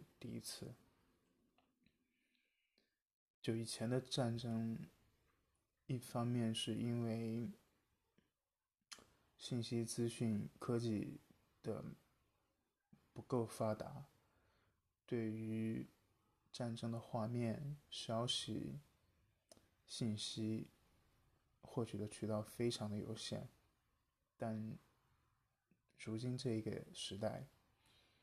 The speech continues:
理论上是可以实时去获取了解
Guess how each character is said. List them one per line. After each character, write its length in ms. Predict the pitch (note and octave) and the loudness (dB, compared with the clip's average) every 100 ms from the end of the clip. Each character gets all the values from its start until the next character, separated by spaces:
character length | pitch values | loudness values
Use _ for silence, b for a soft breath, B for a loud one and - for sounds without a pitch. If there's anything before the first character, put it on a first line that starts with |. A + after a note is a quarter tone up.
| B B B B B B B B B | B B B B B B B B B
理 260 | - B2 A2+ | 0 4 4
论 300 | A2+ D3+ B2 | 4 4 6
上 340 | A2+ - A#2+ - - - | 2 -2 -4 -8 -16 -8
是 420 | - - A#2+ A2+ | -4 4 4 4
可 420 | - - B2+ A#2+ | 0 -6 -2 0
以 420 | A#2 A2+ A2 A#2+ A#2+ - _ _ _ - B B B B B B B B _ - | 0 0 -2 -4 -8 -16 _ _ _ -20 B B B B B B B B _ -6
实 280 | - B2 | -2 0
时 380 | C3 - G#2 G#2 - - _ _ _ _ _ _ _ _ _ | 0 0 0 0 -4 -16 _ _ _ _ _ _ _ _ _
去 380 | - - B2 A2 | -10 -4 0 0
获 300 | G#2 - A2+ | 0 0 0
取 360 | - G#2 - - | 0 -4 -4 -6
了 260 | A2+ A2 | -2 0
解 360 | A2 - G2 A#1+ | 0 -2 -4 -6